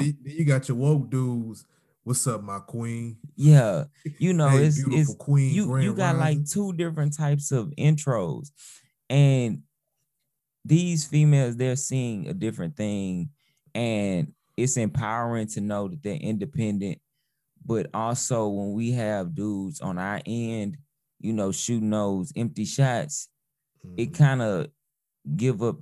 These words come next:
Speaker 2: the, the, the, the empty promises
Speaker 1: It,
Speaker 2: on our end.
Speaker 1: <clears throat> it,
Speaker 2: You know,
Speaker 1: it waters us down.
Speaker 2: Yeah,
Speaker 1: It, you
Speaker 2: because
Speaker 1: know
Speaker 2: the
Speaker 1: what?
Speaker 2: ones
Speaker 1: And
Speaker 2: that actually wanna do right, they
Speaker 1: Yeah.
Speaker 2: can't.
Speaker 1: And,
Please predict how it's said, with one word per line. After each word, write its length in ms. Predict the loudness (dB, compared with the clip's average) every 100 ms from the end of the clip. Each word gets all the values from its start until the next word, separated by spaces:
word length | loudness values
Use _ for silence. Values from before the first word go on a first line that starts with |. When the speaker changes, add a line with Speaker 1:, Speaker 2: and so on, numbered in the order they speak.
| -8
Speaker 2:
the, 340 | -4 -4 -4 -10 _ _ _ _ _
the, 340 | -6 -4 -4 -6
the, 200 | -6 -6 -8 -6
the 180 | -4 2
empty 420 | 6 6 4 0 0
promises 840 | 0 2 2 0 -2 -4 -6 -10 _ _ _
Speaker 1:
It, 120 | 0 2
Speaker 2:
on 180 | 2
our 120 | 2 0
end. 400 | 0 0 2 0 -2
Speaker 1:
<clears throat> 120 | -8
it, 100 | 2 6
Speaker 2:
You 60 |
know, 240 | 6 6 2
Speaker 1:
it 60 |
waters 440 | 0 0 2 2 2
us 180 | 0
down. 540 | -4 -6 -6 -8 -12 -14 -20 -6
Speaker 2:
Yeah, 420 | 0 2 2 0 -4
Speaker 1:
It, 60 | -6
you 120 | 2
Speaker 2:
because 220 | 10 10
Speaker 1:
know 60 | 12
Speaker 2:
the 60 |
Speaker 1:
what? 140 | 8 6
Speaker 2:
ones 160 | 4 2
Speaker 1:
And 80 |
Speaker 2:
that 120 | 2 0
actually 360 | 0 0 -2
wanna 240 | -2 -2 2
do 260 | 6 6
right, 380 | 4 -4 -6 -8 _ _ _ _
they 200 | -2 0
Speaker 1:
Yeah. 80 | 0
Speaker 2:
can't. 320 | -2 -4 -6 -8 _ _ _ _ _ _ _
Speaker 1:
And, 200 | 6 6